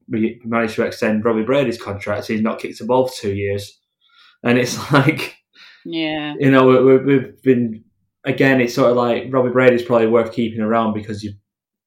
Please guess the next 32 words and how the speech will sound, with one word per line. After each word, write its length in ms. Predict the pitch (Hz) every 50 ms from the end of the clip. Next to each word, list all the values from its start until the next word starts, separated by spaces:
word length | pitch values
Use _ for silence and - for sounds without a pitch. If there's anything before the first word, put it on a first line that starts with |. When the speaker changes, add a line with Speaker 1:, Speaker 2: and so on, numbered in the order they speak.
| _ _ -
Speaker 1:
he 200 | 127 120 110 107 -
probably 280 | 120 113 113 110 110 110
is, 100 | 107 107
like, 160 | 110 104 104
a 40 | -
fringe 360 | - - 123 123 123 - -
player, 200 | - - 123 101
but 280 | 101 110 107 107 - - - _ _ _ _ _ _ _ _ _ _ _ _ _ _ _ _ _ - 135
Jeff 220 | - 135 131 127
Hendrick 400 | - 135 131 120 120 117 113 110
is 200 | 117 110 104 101 - -
a 80 | 123 113
far 300 | - - 123 120 120 120
more 180 | 120 113 113 113
important 400 | 110 110 120 117 110 113 113 110
player 200 | 120 117 113 110
than 120 | 110 110
Robbie 200 | 113 107 104 110
Brady. 420 | 110 120 123 123 117 104 104 101 101 - _ _ _ _ _ _ _ _
And 120 | - 117
we 60 | 113 113
managed 240 | 131 131 123 120
to 40 | -
sort 220 | - 120 110 104 123
Brady 280 | 123 120 120 113 110
out, 160 | 104 101 101
but 120 | 104 110 110
Jeff 180 | 120 117 -
Hendrick, 360 | - 117 117 107 117 110 107 -
who's 260 | 110 104 104 101 110
regarded 340 | 110 107 120 117 113 107 104
as 220 | 101 101 - _